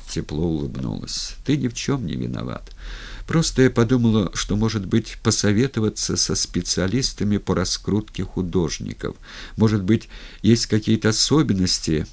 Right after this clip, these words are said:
которых ты не знаешь, и потому у тебя не получается так быстро, как тебе бы хотелось. Ты вкладываешь в Лару огромные деньги, но, может быть,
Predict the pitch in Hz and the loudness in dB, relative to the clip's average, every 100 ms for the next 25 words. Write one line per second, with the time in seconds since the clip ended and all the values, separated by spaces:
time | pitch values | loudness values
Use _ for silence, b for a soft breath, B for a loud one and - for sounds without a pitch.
0 | - - 98 101 92 - 101 127 117 - | -6 -2 0 0 -4 0 2 4 2 0
1 | 90 80 73 73 - - 85 80 - 80 | 0 0 0 -2 -4 0 2 2 0 -2
2 | 107 139 135 110 98 117 117 117 117 - | 0 0 -2 0 2 2 2 2 0 0
3 | 165 123 - 76 78 82 73 85 - - | 0 0 -2 -2 0 0 2 2 0 -2
4 | 76 73 B B - 82 - 76 80 73 | -4 -4 B B -4 -2 -2 -2 0 -2
5 | 76 101 - 76 50 50 - B B B | -2 -2 0 -2 -2 -4 -8 B B B
6 | B - 160 - 135 139 127 117 - 107 | B 2 2 4 2 4 4 2 2 2
7 | 127 117 - 110 101 123 113 110 107 90 | 4 2 2 2 2 2 2 4 4 4
8 | 85 80 62 - - 80 87 101 104 85 | 4 4 2 -6 -4 0 2 2 0 0
9 | 104 | 0